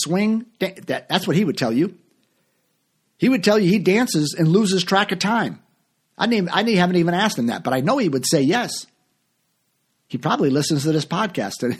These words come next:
<laughs> he'll probably text me. I'm like, "I was dancing for three hours on a Thursday night and, and it felt like three minutes," 'cause it's his thing. Okay?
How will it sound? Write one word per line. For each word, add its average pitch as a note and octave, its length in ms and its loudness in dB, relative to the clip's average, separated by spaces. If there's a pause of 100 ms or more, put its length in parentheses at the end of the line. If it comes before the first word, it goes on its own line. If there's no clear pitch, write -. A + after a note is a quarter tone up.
(120)
<laughs> - 120 -20
he'll G#3+ 160 0
probably F3+ 340 0
text G3 320 -2
me. B2+ 240 -6 (1600)
I'm F3 60 0
like, G3+ 260 0 (280)
"I B3+ 120 2
was A3 80 0
dancing G#3+ 420 2
for G3 220 2 (260)
three C4 260 2
hours B3+ 460 4
on E3+ 160 4
a D#3+ 80 2
Thursday A3 500 2
night A3 400 0 (200)
and, F3 260 0
and F#3 140 2
it E3+ 40 2
felt A3 280 0
like F#3 200 0
three B3+ 280 0
minutes," C4 540 0 (880)
'cause E3 180 2
it's F3+ 160 -2
his C#3 220 -2
thing. C#3 560 -4 (1080)
Okay? A3 300 -4